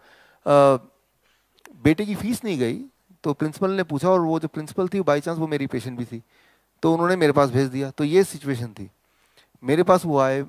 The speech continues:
मैंने पूछा, कहा कि वो दो महीने का आगे का डेट मिला। मैंने कहा, "दो महीने तो हैं ही अभी, दो महीने के बाद आपको कराना ही है,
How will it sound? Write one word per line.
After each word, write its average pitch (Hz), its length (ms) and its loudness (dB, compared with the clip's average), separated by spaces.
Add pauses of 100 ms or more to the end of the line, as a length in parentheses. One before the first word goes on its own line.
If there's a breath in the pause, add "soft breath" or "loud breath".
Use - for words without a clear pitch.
(120)
मैंने 143 240 -4
पूछा, 156 400 -4
कहा 139 180 -4
कि 151 100 -10
वो 143 80 -4
दो 139 160 -2
महीने 135 200 -8
का 127 80 -4
आगे 127 140 -8
का 127 80 -6
डेट 123 240 -10
मिला। 123 160 -10
मैंने 135 120 -10
कहा, 147 80 -2
"दो 135 160 -2
महीने 147 180 -6
तो 139 100 -4
हैं 127 160 -4
ही 156 60 -6
अभी, 139 200 -10 (720)
दो 127 140 0
महीने 151 200 0
के 147 60 -4
बाद 147 180 6
आपको 143 180 2
कराना 143 320 0
ही 165 100 -2
है, 139 180 -8